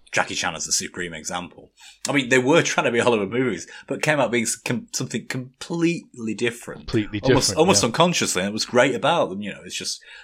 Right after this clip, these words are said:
Speaker 1: the indie aspect of lots of people creating lots of things, even though they're trying to do it to a temple, it just means we get a great variety. And this, this might have been an aspect of this movie too. Sorry, Rich, I interrupted.
Speaker 2: I was gonna say, y-, you mentioned indie and you talked about,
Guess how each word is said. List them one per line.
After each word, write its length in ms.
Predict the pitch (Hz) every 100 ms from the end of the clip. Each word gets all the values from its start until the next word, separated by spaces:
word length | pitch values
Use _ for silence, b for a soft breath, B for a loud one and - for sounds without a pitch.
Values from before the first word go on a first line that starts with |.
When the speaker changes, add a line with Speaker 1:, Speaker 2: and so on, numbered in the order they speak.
| B
Speaker 1:
the 180 | 107 104
indie 200 | 107 98
aspect 600 | 98 107 - - - - 87
of 140 | - - b b -
lots 240 | 113 -
of 60 | -
people 240 | 101 95
creating 380 | 82 92 - 90
lots 180 | 85 -
of 80 | -
things, 420 | 113 98 76 78
even 180 | 104 101
though 140 | 92
they're 80 | 85
trying 180 | 85 101 90
to 0 |
do 100 | 85
it 60 | -
to 60 |
a 40 | 80
temple, 400 | - 117 120 92
it 60 |
just 180 | 92 -
means 180 | 90 82
we 60 | 92
get 160 | 80
a 20 |
great 240 | - 82 78
variety. 440 | 87 98 - - - B B
And 260 | 294 - 170
this, 300 | 190 - 113
this 260 | 143 139 143
might 260 | 110 101 101
have 100 | 98
been 300 | 95 82 - B B B
an 80 | 104
aspect 520 | 95 - - 80 -
of 100 | 85
this 200 | - -
movie 260 | 90 82 82
too. 320 | - 92 87
Sorry, 300 | - 160 107
Rich, 140 | 90 -
I 80 | 92
interrupted. 480 | 92 82 - - - _ _ _ _ _ _ _ _ _ _ _ _
Speaker 2:
I 520 | - - - - _ -
was 120 | -
gonna 160 | 165
say, 360 | 131 151 143 113 - b b b - _ _
y-, 100 | -
you 140 | - 135
mentioned 360 | 156 175 110
indie 460 | 113 151 135 113 92
and 120 | 104
you 160 | 107 98
talked 300 | - 127 -
about, 240 | 110 101